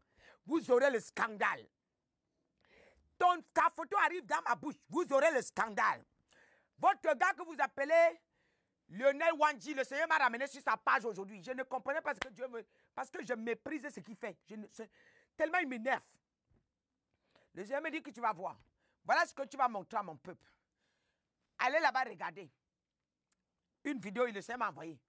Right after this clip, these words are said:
Il me dit que... Il dit que... Enfin, ce qu'on a tant attendu arriver. Je croyais que c'était quoi. Je croyais que c'était quoi. Il dit que... l'huile de quoi,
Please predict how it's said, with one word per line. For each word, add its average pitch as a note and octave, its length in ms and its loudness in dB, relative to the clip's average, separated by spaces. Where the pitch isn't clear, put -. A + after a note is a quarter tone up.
Il D#4+ 140 -8
me C4 120 0
dit B3 200 -8
que... D4 260 4
Il E4 80 -6
dit D#4 140 -8
que... C#4+ 260 2
Enfin, D4 720 -2
ce - 220 -6
qu'on F4 300 0
a D#4+ 200 4
tant D#4+ 140 0
attendu B3+ 480 -2
arriver. A3 680 0
Je - 100 -18
croyais C4+ 260 2
que D4+ 100 -8
c'était A#3+ 360 -2
quoi. G3+ 260 -2
Je C4 80 -2
croyais C#4+ 260 2
que E4 140 -4
c'était C#4+ 280 0
quoi. G#3+ 300 -2
Il F4 80 -2
dit E4 120 -6
que... D#4 280 4
l'huile D4 240 2
de G#3+ 100 0
quoi, A#3 340 2